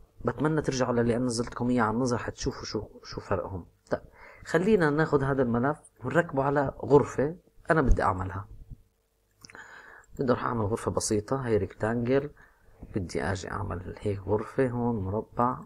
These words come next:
بغض النظر شكله بس رقم واحد. آه، بدي ممكن اصغره شوي.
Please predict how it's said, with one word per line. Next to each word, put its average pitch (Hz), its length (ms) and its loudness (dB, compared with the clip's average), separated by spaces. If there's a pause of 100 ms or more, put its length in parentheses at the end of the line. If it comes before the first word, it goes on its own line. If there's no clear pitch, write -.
(140)
بغض 95 300 -6
النظر 101 240 -2
شكله - 540 -2
بس - 180 -14
رقم 95 340 -6
واحد. 127 380 0 (880)
آه، 110 1300 0 (380)
بدي 110 480 -6
ممكن 120 460 -2
اصغره 110 560 -2
شوي. 135 580 0